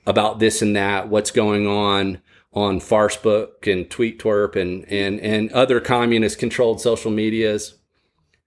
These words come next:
And we're, and, and we're looking around, all around at, at everything else, and we keep, we forget to keep our own porch clean. Have you ever heard that saying?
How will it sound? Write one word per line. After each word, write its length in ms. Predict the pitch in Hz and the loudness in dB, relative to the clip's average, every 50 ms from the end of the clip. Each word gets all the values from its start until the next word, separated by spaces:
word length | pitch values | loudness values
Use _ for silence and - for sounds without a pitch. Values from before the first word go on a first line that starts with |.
| _ _ _ _ _ _ _ | _ _ _ _ _ _ _
And 160 | - 123 135 | 0 2 4
we're, 160 | 143 156 147 - - | 4 2 2 2 2
and, 180 | 139 151 165 - - | 2 2 2 0 0
and 220 | 143 147 143 151 | 0 2 4 4
we're 120 | 147 135 | 4 4
looking 400 | 127 123 139 175 196 - 160 156 | 4 4 2 2 2 0 0 0
around, 320 | 139 123 123 135 139 - - | 0 2 2 0 0 0 -2
all 440 | 135 139 - - 131 135 147 147 135 | -4 -4 -2 0 0 2 4 4 2
around 500 | 120 123 135 151 156 156 156 147 135 117 | 2 2 2 2 2 0 0 0 2 0
at, 100 | 113 - | 0 2
at 380 | 123 127 139 - 120 120 120 | 2 0 0 2 0 -2 2
everything 420 | 127 127 127 139 120 - 135 123 131 | 2 0 0 0 -2 0 0 2 2
else, 240 | 139 139 135 - | 2 2 2 2
and 120 | - 120 113 | 0 0 0
we 80 | 120 | 0
keep, 320 | 113 - - - 170 - - - - _ | -2 -2 -4 -6 -6 -6 -10 -20 -12 _
we 180 | - 110 120 127 | -2 0 0 0
forget 380 | 117 - 127 113 135 160 165 - | 2 0 0 2 2 2 2 0
to 80 | - 131 | -4 -8
keep 280 | - - 143 139 - | -6 -4 -4 0 2
our 200 | 113 110 113 - | 2 2 2 2
own 240 | 131 127 131 127 120 | 2 0 0 0 -2
porch 480 | - - - 139 123 113 - - - - | -4 -2 0 2 2 2 0 -4 -10 -10
clean. 440 | - - 127 110 92 80 67 - - | -6 -4 -4 -4 -4 -6 -8 -12 -12
Have 140 | - 98 104 | -10 -2 0
you 60 | 127 | 0
ever 140 | 120 - 120 | 0 0 0
heard 180 | - 135 131 131 | -2 -2 0 0
that 180 | 127 117 - | -2 -2 -2
saying? 360 | - - 127 127 127 123 120 | -4 -4 -4 -4 -6 -8 -10